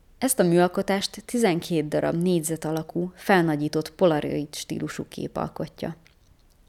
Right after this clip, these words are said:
Mindegyik képen egy-egy fiatal látható. Vannak köztük fiúk és lányok,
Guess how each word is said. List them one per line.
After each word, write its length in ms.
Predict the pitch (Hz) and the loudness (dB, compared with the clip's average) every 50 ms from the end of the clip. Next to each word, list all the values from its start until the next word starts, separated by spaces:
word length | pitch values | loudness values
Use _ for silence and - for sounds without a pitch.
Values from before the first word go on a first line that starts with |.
| _ - | _ 0
Mindegyik 420 | 220 254 240 190 165 160 170 - | 4 4 6 6 4 2 -2 -2
képen 340 | - - 170 165 - 190 185 | 0 0 2 2 2 -2 -2
egy-egy 380 | - - 180 143 - 147 - - | -2 -2 -4 -2 -4 -6 -8 -8
fiatal 400 | - - - - - 139 120 139 | -8 -8 -8 -6 -4 -4 -4 -2
látható. 560 | - 147 160 - - - - - - - - - _ _ _ _ _ - - _ - - - _ - - _ _ | -4 -4 -6 -8 -10 -10 -8 -8 -8 -8 -10 -12 _ _ _ _ _ -20 -20 _ -20 -20 -20 _ -20 -20 _ _
Vannak 340 | - 185 180 170 156 156 - | 2 4 4 6 4 2 0
köztük 300 | - 156 - - - - | -2 -4 -4 -4 -8 -8
fiúk 400 | - - 202 196 196 185 190 - | -4 -2 0 0 0 0 -2 -6
és 160 | - - - | -8 -6 -4
lányok, 460 | 165 160 160 160 160 160 156 - - | -2 -2 0 0 0 -2 -2 -4 -8